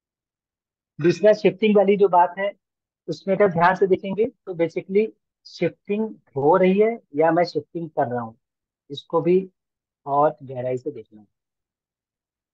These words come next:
तो अभी हम एक विचार कुछ कर रहे होते हैं, है ना, और वो विचार करते करते उसमें से कोई link आता है, उससे हम दूसरे विचार में शिफ्ट हो जाते हैं। तो जैसे example के लिए मान लीजिए,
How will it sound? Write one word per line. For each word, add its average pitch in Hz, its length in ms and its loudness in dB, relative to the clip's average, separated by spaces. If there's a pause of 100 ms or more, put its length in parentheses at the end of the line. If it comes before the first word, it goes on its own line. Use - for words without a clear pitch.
(200)
तो - 40 -12
अभी 165 240 2
हम 180 100 4
एक 180 340 -2
विचार 175 320 2
कुछ 180 180 -4
कर 185 180 0
रहे 208 120 4
होते 196 220 0
हैं, 131 160 -8 (680)
है 131 80 -14
ना, 185 120 -18 (800)
और 151 180 -2
वो 156 140 2
विचार 156 320 2
करते 165 280 -8
करते 160 400 -10 (520)
उसमें 156 340 -6
से 160 220 2 (840)
कोई 156 120 4
link 175 300 0
आता 160 240 2
है, 156 220 0
उससे 156 220 -6
हम 160 100 -4
दूसरे 147 240 -6
विचार 185 220 -8
में 175 60 -12
शिफ्ट - 240 -20
हो 147 40 -16
जाते 127 280 -16
हैं। 120 60 -20 (1900)
तो 139 60 -4
जैसे 135 240 2
example 135 440 0
के 139 120 -6
लिए 127 220 -6 (880)
मान 139 220 0
लीजिए, 143 240 4